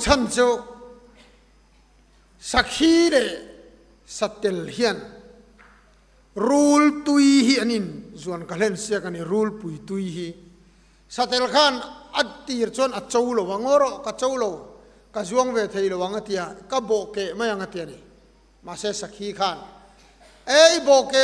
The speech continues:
poin ka chan don che lo ma ti tlata. Anin zuan kalen siak ta.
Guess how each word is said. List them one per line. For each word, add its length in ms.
poin 220
ka 100
chan 340
don 220
che 160
lo 160
ma 120
ti 200
tlata. 320
Anin 380
zuan 380
kalen 300
siak 420
ta. 160